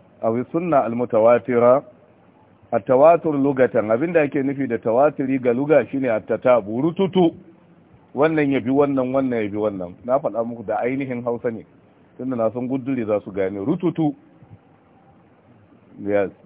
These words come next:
Tunda akwai gaurayen Hausawa da yawa a ciki. Eh.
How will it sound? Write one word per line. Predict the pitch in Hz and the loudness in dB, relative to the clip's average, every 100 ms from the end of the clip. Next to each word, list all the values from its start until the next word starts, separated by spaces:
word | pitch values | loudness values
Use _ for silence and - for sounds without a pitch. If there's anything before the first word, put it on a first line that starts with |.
| - _ _ _ _ _ - | -20 _ _ _ _ _ -12
Tunda | 123 113 | -4 -4
akwai | 101 113 | -2 -4
gaurayen | 113 117 123 107 | -2 -2 -2 -2
Hausawa | 95 85 92 95 101 | -6 -8 -4 -4 -4
da | |
yawa | 98 90 85 | -6 -8 -12
a | |
ciki. | 82 _ - - _ _ _ _ _ _ _ _ _ _ _ _ _ _ _ _ _ 110 | -18 _ -20 -20 _ _ _ _ _ _ _ _ _ _ _ _ _ _ _ _ _ -6
Eh. | 110 101 90 82 | -4 -4 -6 -12